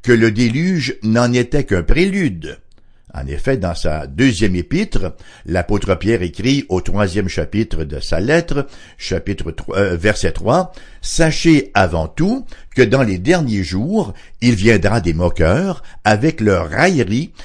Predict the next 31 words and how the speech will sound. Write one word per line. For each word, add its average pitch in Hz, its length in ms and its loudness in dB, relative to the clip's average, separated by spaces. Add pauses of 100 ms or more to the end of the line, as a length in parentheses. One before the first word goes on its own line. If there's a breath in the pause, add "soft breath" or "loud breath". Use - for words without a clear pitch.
(180 loud breath)
et 131 100 6
marchant 147 460 2
selon 143 280 2
leur 135 260 0
propre 147 340 4
convoitise. 107 1000 -2 (300 soft breath)
Ils 123 200 0
disent, « 120 360 0 (120)
Où 247 220 2
est 247 80 2
la 180 140 4
promesse 165 560 2
de 117 80 0
son 113 240 -2
avènement ?» 98 580 2 (540 soft breath)
Car 82 180 -2
depuis 92 380 0
que 95 100 -2
les 82 160 -2
pères 120 300 2
sont 85 240 -2
morts, 120 500 -2 (320 soft breath)
tout 202 160 6
demeure 127 480 2
comme 104 220 0
dès 127 120 4
le 98 120 2
commencement 117 560 0
de 98 40 -4
la 90 80 0
création. » 135 680 -2